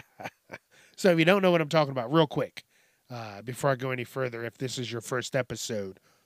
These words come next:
on Wednesday, I talk about news articles. So you get, like, two hours a week of Chuck. Monday, I talk about just randomness. Wednesday,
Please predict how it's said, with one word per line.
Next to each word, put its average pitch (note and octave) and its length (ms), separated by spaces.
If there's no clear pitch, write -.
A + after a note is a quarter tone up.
on G#3+ 280
Wednesday, D#3 920
I E3+ 220
talk F#3 380
about C#3 480
news E3 380
articles. C#3+ 420
So - 120
you G3 200
get, C4 300
like, B2 260
two C#4+ 280
hours F#3+ 520
a D3 80
week D3 500
of D#3 280
Chuck. - 500
Monday, G3+ 720
I D#3 40
talk D#3+ 260
about D3 220
just C3+ 220
randomness. A#2 640
Wednesday, D3 1080